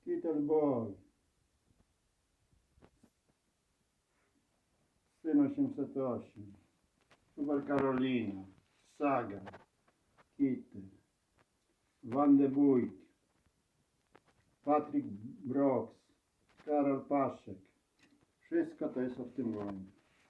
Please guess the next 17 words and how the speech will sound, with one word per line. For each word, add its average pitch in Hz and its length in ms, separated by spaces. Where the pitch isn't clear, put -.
Zobaczymy 135 520
jeszcze, 120 260
z, 117 40
z - 40
czym 131 180
to 120 180
sparujemy, 123 680
ale 110 120
to 113 260
jest, 110 460
proszę, 135 320
jaka 113 220
ma 104 160
głowa. 120 580
Głowa, 151 600
oko 139 280
ciemne. 139 600